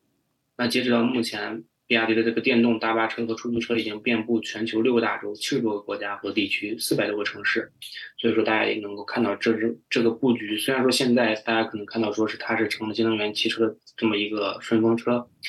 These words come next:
获得这么大的利润，但其实是完全脱离不开它这几十年的布局和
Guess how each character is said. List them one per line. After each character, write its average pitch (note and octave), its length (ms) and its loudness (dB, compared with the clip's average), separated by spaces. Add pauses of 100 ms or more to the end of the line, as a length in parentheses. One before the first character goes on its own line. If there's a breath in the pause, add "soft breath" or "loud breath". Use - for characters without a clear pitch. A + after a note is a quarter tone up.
(280 loud breath)
获 A2+ 80 0
得 G#2+ 80 2
这 A2 80 0
么 G#2+ 80 2
大 A2 140 0
的 G#2 40 -2
利 A#2 120 6
润， G#2+ 160 0
但 G#2 120 -4
其 A2 140 -2
实 A2+ 320 4
是 A2 440 -2
完 A2+ 220 -2
全 A2 300 -4
脱 - 220 -2
离 A2 120 4
不 - 80 -4
开 A2 200 -4
它 - 180 -4
这 G#2+ 220 0
几 - 160 -8
十 G#2 80 -6
年 G#2 120 -8
的 G#2 80 -6
布 A2 220 0
局 G2+ 240 -6
和 G2+ 500 -6